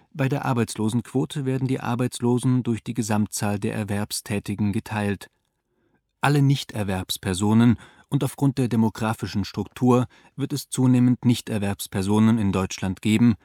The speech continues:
fallen bei dieser Berechnung aus dem Nenner heraus, ebenso wie Selbstständige,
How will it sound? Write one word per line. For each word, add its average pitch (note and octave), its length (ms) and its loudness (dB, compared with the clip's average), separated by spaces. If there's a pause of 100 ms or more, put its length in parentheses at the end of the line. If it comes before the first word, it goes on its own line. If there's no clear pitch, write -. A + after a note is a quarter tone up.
(340)
fallen C#3+ 320 2
bei C3 80 0
dieser A#2+ 240 0
Berechnung A2+ 640 0
aus G2+ 200 -6
dem A2 180 2
Nenner G#2 240 2
heraus, G#2+ 580 -2 (400)
ebenso C3 420 2
wie G#2 140 0
Selbstständige, A2+ 800 2